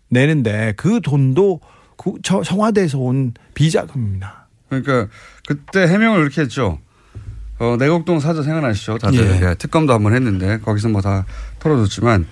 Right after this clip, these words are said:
Speaker 2: 이 이, 이때도 이상은 씨로부터 돈을 받았다, 빌려서.
Speaker 1: 네.
Speaker 2: 빌려서
Speaker 1: 네.
Speaker 2: 이 땅값을 냈다라고 했는데 그때 이 돈의 출처에 대한 이야기가 많이 있었어요.
Speaker 1: 네.
Speaker 2: 근데 여기에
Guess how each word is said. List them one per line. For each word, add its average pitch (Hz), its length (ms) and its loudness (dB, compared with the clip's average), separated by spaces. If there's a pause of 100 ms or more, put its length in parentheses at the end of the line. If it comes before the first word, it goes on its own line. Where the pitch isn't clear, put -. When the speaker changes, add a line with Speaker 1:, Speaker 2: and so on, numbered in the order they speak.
(480)
Speaker 2:
이 175 540 2 (920)
이, 170 220 2
이때도 226 440 6
이상은 196 460 4
씨로부터 180 400 -2
돈을 151 560 2
받았다, 107 480 0
빌려서. 113 640 2
Speaker 1:
네. - 80 2
Speaker 2:
빌려서 170 320 2
Speaker 1:
네. 139 140 0
Speaker 2:
이 135 80 -4
땅값을 151 640 -2
냈다라고 123 460 0
했는데 120 640 2 (640)
그때 160 320 0
이 180 180 2
돈의 165 280 2
출처에 170 1000 2
대한 139 520 0
이야기가 123 360 -2
많이 107 200 2
있었어요. 98 460 0
Speaker 1:
네. 143 300 4 (560)
Speaker 2:
근데 160 220 0
여기에 185 720 0